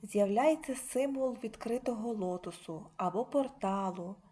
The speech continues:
тобто так, щоб канал проходить через тіло. І ця зустріч може спокійно втілитися у твоє життя. Скажи вголос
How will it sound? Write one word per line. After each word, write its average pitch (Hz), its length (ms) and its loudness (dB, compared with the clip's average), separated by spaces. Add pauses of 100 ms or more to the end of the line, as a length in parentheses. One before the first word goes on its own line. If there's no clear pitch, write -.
(120)
тобто - 280 -6
так, 277 360 0
щоб - 240 -10
канал 214 540 2
проходить 208 520 -6
через 208 300 -6
тіло. 160 460 -10 (1300)
І 208 100 -4
ця 208 240 6
зустріч 208 640 -4
може 226 360 0
спокійно 220 680 -4
втілитися 240 840 -4
у 196 60 -8
твоє 190 440 -6
життя. 208 500 -6 (1600)
Скажи 202 480 -2
вголос 196 580 0